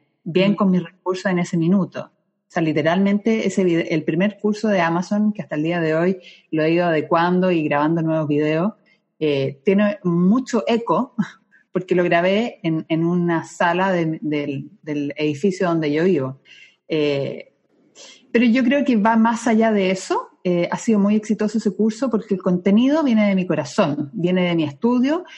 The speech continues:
Speaker 1: viene de entregárselo a, a mis amigas, partiendo de la idea de que no tenían idea de nada.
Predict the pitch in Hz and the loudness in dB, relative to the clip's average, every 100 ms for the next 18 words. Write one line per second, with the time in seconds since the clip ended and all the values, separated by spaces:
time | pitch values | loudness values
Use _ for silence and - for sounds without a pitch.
0 | - - 190 208 190 170 175 185 220 202 | -12 -2 2 2 0 0 0 0 -2 0
1 | 185 160 156 151 - 147 143 156 170 208 | 0 0 0 -2 -2 -4 -2 0 2 2
2 | 226 294 - - - _ 160 - 208 220 | 2 -2 -8 -20 -20 _ -6 -2 0 2
3 | 202 185 196 202 185 170 180 190 190 180 | 2 2 2 0 0 -2 -2 -2 0 0
4 | 165 175 185 170 151 156 156 226 330 | 0 0 0 0 0 0 0 -2 -4